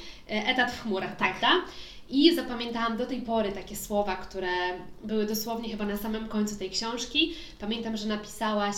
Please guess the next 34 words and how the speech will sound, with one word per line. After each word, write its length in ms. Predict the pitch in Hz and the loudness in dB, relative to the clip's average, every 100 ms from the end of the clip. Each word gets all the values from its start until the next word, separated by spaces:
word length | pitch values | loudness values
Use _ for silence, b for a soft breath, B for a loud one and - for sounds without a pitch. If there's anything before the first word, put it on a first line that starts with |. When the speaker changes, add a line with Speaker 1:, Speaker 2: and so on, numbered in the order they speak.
| - 214 | -2 0
Speaker 1:
„Raz 220 | 277 - | 0 0
stewardessa, 880 | - 220 202 208 254 - 233 226 196 | -2 -2 0 -2 -4 -2 2 2 2
na 100 | 190 | -2
zawsze 340 | 214 214 214 | -2 -2 -2
stewardessa”. 640 | 208 208 190 208 175 - 196 | -4 -2 -2 -2 -6 0 0
Speaker 2:
Tak, 80 | - 214 175 | 0 -4 -8
zgadza 140 | 180 170 | -6 -4
Speaker 1:
I 20 | |
to 80 | - | -2
mi 60 | 226 | -4
Speaker 2:
się. 60 | 180 | 2
Speaker 1:
tak 320 | 294 349 302 | 4 2 0
utkwiło 440 | - - 254 233 | -8 -8 -4 -4
w 40 | 233 | -4
pamięci, 640 | 214 208 214 208 226 233 | -2 2 2 2 0 0
że 80 | 220 220 | -2 -2
naprawdę 360 | 220 226 226 214 | -2 2 2 2
do 140 | 220 | -2
tej 140 | 226 214 | -2 0
pory 220 | 208 208 | 0 -2
pamiętam. 680 | 208 202 190 196 214 294 B B B B | -2 -2 -2 -2 -2 -4 B B B B
I 80 | |
powiedz 360 | 214 294 311 - | 2 2 2 2
mi, 180 | 269 269 | 2 2
czy 260 | - 247 | 2 0
wyobrażasz 600 | 220 214 220 233 285 285 | 0 0 0 2 2 2
sobie 320 | - 226 208 208 | -2 -4 -2 2
siebie 440 | - 190 175 214 370 - - B B | 2 0 2 4 4 2 -12 B B
robiącą 600 | 220 233 247 294 277 262 | -6 -2 2 4 4 2
cokolwiek 500 | - 214 247 220 214 | -2 -2 0 2 2
innego 400 | 208 202 214 208 196 | 0 0 0 2 0
niż 180 | 202 | -2
bycie 240 | 196 202 196 | -2 -2 -2
stewardessą? 720 | - 180 180 175 - - | -2 -4 -2 -2 -2 -4